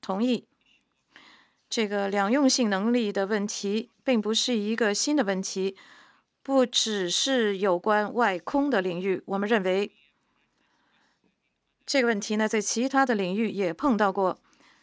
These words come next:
我们代表团的一个关切，而且呢，觉得好像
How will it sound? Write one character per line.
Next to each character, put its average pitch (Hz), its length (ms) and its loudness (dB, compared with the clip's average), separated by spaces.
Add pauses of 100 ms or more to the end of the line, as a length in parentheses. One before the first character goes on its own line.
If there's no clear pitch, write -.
(880)
我 220 120 -2
们 233 160 0
代 294 140 2
表 214 100 2
团 214 300 0
的 214 200 0
一 202 140 -4
个 208 160 -2
关 247 240 2
切， 240 300 -2 (600)
而 208 200 2
且 208 240 -2
呢， 202 320 -4
觉 196 240 -2
得 208 120 0
好 196 140 -2
像 190 500 -2